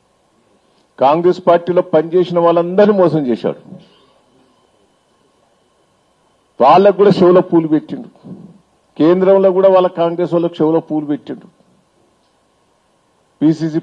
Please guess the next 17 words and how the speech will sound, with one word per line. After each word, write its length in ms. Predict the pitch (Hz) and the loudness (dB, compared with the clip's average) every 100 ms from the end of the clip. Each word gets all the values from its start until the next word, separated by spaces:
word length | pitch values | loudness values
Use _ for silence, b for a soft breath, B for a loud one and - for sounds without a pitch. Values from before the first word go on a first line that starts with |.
| 156 | 0
ప్రెసిడెంట్ 360 | 147 147 151 147 | 2 2 0 0
సంపాదించిండు, 640 | 143 160 156 151 165 175 - _ _ _ _ _ _ _ _ _ _ | 0 0 0 -2 -10 -10 -18 _ _ _ _ _ _ _ _ _ _
మాటలతోటి 680 | 127 139 156 160 156 160 - 143 | -2 0 0 -2 -2 -2 -2 0
ప్రజలు 260 | 135 151 151 | 0 0 0
మోసం 240 | 147 156 147 143 | -2 -2 -4 -4
చేసి 260 | 139 180 151 - _ _ _ _ | -4 -6 -8 -10 _ _ _ _
ముఖ్యమంత్రి 540 | - - 143 120 95 87 | -16 -8 -6 -6 -8 -12
అయ్యాడు. 240 | 73 - _ - _ _ _ _ _ _ _ _ _ _ _ _ _ _ _ _ _ _ _ _ _ | -12 -18 _ -20 _ _ _ _ _ _ _ _ _ _ _ _ _ _ _ _ _ _ _ _ _
ముఖ్యమంత్రి 580 | - - 220 220 220 208 202 | -16 -2 0 0 -2 -2 0
కాకముందు 500 | 202 196 196 196 190 147 | 0 0 -6 -6 -4 -4
ఎన్ని 240 | 160 170 156 | -4 -2 0
హామీలు 320 | 143 165 180 175 | 0 -2 -4 -6
ఇచ్చాడో 300 | - 151 151 147 | -4 -2 -2 -2
ఇవాళ 160 | 151 160 147 | 0 0 -2
చెప్తాండు. 440 | 147 - 170 147 - - - _ _ _ _ _ _ _ _ _ _ _ _ _ _ _ _ _ _ | -2 0 0 -2 -16 -20 -20 _ _ _ _ _ _ _ _ _ _ _ _ _ _ _ _ _ _
రెండేళ్ళు 460 | 127 143 135 139 160 | -2 -2 0 -2 -2
అయిపోయింది, 380 | 151 - 143 110 | -4 -4 -10 -12